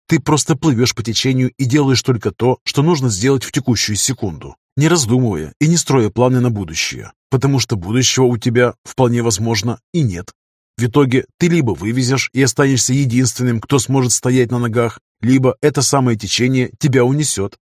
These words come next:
и кто-то из твоих врагов, сидящий на берегу чуть дальше,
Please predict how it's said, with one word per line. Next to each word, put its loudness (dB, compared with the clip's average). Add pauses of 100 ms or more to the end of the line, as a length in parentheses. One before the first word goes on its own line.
(140)
и 0
кто-то -2
из -2
твоих 0
врагов, 2
сидящий 0
на 0
берегу 0
чуть -2
дальше, 0